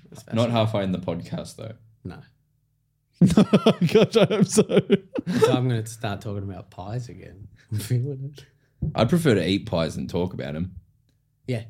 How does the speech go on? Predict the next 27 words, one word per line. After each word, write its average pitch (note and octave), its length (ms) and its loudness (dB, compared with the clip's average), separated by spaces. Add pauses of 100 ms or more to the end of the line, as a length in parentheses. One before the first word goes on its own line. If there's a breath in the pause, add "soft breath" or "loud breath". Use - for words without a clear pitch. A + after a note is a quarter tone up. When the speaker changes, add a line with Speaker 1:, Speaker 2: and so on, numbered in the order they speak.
(140)
Speaker 1:
me G2+ 120 -10
too. G2+ 220 -12 (120)
Hundred G2+ 200 -10
percent. G2+ 360 -14 (1000 loud breath)
Speaker 3:
Should - 80 -10
we F3+ 80 8
get A#3+ 120 8
a A#3+ 40 4
pie G3+ 160 6
after A3 220 6
this? - 240 2 (140)
Speaker 1:
Yeah. A2 200 -6
Speaker 2:
I'm F2+ 200 -2
gonna D#2 160 -6
get D2+ 100 -8
a D#2+ 40 -8
pie. D#2+ 360 -8
Speaker 1:
No, A2 80 -6
I C#3 80 -4
got. C#3 260 0
I A#2+ 60 -4
still D3 180 -4
got G2+ 140 -6
that D#2+ 120 -12
meeting. G2+ 300 -4
Speaker 3:
Oh, E3+ 220 8
no. F3 480 8